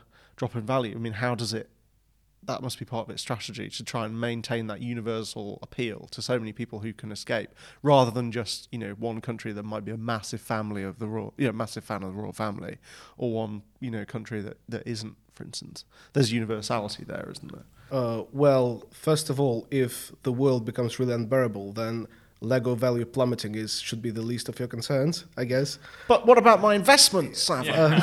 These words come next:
Speaker 2: Uh, <laughs> well, if the world becomes really unbearable, then, well, um, stocks also gonna plummet, I guess.
Speaker 1: Yeah.
Speaker 2: And also, like,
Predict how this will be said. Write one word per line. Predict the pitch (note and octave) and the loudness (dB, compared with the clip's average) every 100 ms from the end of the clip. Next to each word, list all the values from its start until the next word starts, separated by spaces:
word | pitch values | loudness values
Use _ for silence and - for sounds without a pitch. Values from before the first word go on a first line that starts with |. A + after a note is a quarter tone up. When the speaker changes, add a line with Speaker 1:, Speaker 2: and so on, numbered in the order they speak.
| - | 4
Speaker 2:
Uh, | D#3+ C#3+ - D3+ - - | 0 0 0 -2 2 8
<laughs> | |
well, | F3 F#3 F3+ F3 - - C4+ | 12 12 12 12 10 4 4
if | G3+ F#3 | 6 8
the | G#3 | 10
world | G#3 G#3 F3+ | 12 12 12
becomes | E3+ F3 D#3+ | 8 6 8
really | F3+ | 10
unbearable, | D#3+ D#3+ D#3 D3+ C3+ B2+ | 10 10 10 10 8 4
then, | B2 B2+ B2+ B2 B2 | 4 4 4 2 0
well, | B2+ A#2+ A#2+ A#2+ - - _ _ | 2 2 2 -2 -14 -20 _ _
um, | A#2+ B2 A#2+ A#2+ - | 4 4 4 -2 -8
stocks | - C3 B2 - - - _ - | -4 -2 0 -2 -6 -10 _ -10
also | A#2+ B2+ | -6 -4
gonna | A#2+ B2 | 0 0
plummet, | B2 G#2+ A#2 C#3+ - | 0 -2 -2 -4 -6
I | A#2+ | -4
guess. | A2+ C3 - - - - - | -2 -2 -4 -14 -20 -20 0
Speaker 1:
Yeah. | D3+ | 4
Speaker 2:
And | D3 | 4
also, | E3+ G3 G3 F#3 | 6 6 6 4
like, | D#3+ D3+ - | 6 4 2